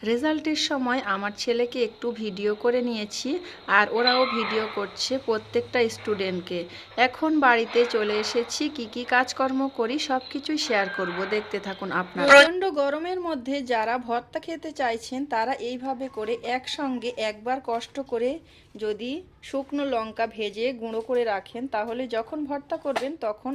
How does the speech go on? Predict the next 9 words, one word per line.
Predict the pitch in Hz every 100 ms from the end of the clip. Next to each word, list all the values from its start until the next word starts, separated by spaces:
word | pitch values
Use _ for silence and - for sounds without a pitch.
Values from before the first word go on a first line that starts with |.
| 254
অল্প | 226 220
অল্প | 240 233 233
করে | - 214 262 370
যতটা | 285 277 349
প্রয়োজন | 349 285 269 262 277
হবে | 262 220
ততটা | 254 220 220 226 262
দিতে | 226 220 208
পারবেন। | 202 185 175